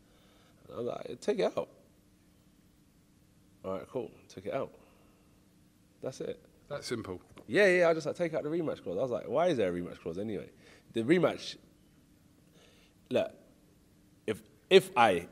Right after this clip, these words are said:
Speaker 1: if I, God willing, I don't, let me not put that into the universe. If I was to get beat, the rematch does massive numbers, big business. That's why.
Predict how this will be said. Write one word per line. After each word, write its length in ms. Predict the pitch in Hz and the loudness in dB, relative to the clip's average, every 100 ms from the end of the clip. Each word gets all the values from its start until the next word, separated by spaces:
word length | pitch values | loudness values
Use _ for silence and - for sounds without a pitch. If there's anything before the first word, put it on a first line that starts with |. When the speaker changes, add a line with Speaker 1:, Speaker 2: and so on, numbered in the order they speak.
| - | 2
Speaker 1:
if 220 | 175 165 | 2 4
I, 140 | 113 90 | 2 0
God 280 | 85 123 | 6 6
willing, 300 | 110 117 104 | 6 4 4
I 80 | 98 | 0
don't, 300 | 87 95 87 | -4 -4 -6
let 100 | 90 | -6
me 60 | 101 | -6
not 120 | 101 | -6
put 100 | 101 92 | -6 -6
that 40 | |
into 160 | 90 95 | -6 -6
the 80 | |
universe. 360 | 92 90 85 - - | -6 -4 -6 -8 4
If 180 | 175 165 | 6 10
I 140 | 147 | 10
was 140 | 131 127 | 10 6
to 100 | 123 | 2
get 200 | 104 80 | 0 0
beat, 320 | 113 95 - - - - - - - - | 2 2 -2 -12 -20 -20 -20 -20 -18 -6
the 60 | |
rematch 320 | 104 117 104 - | 0 0 -2 -4
does 140 | 90 | -4
massive 400 | 87 101 - 85 | -4 -6 -6 -10
numbers, 420 | 82 78 73 - - | -10 -12 -14 -20 -14
big 160 | - 80 | -12 -8
business. 400 | 87 73 62 - _ _ _ _ - _ _ - _ _ _ - _ - | -8 -10 -18 -20 _ _ _ _ -20 _ _ -20 _ _ _ -20 _ -14
That's 160 | 107 - | -12 -6
why. 160 | 95 | -6